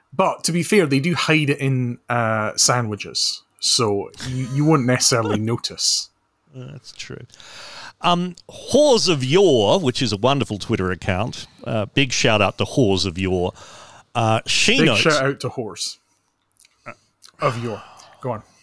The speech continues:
Speaker 2: Yep. We're gonna get complaints about that one.
Speaker 1: Are you? Oh, I'm so. I don't. I didn't want to get you complaints. I retract my statement.
Speaker 2: No. Well,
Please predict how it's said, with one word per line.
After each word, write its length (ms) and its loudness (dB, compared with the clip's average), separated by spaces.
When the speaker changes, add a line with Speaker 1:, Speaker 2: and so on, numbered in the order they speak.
Speaker 2:
Yep. 240 -12
We're 120 -14
gonna 160 -6
get 160 -12
complaints 500 -12
about 260 -14
that 160 -14
one. 160 -14
Speaker 1:
Are 180 6
you? 340 2
Oh, 260 6
I'm 140 4
so. 240 4
I 140 4
don't. 340 2
I 80 2
didn't 280 0
want 140 4
to 60 0
get 180 0
you 160 -2
complaints. 640 -4
I 140 -4
retract 680 -4
my 80 -8
statement. 460 -10
Speaker 2:
No. 360 2
Well, 380 2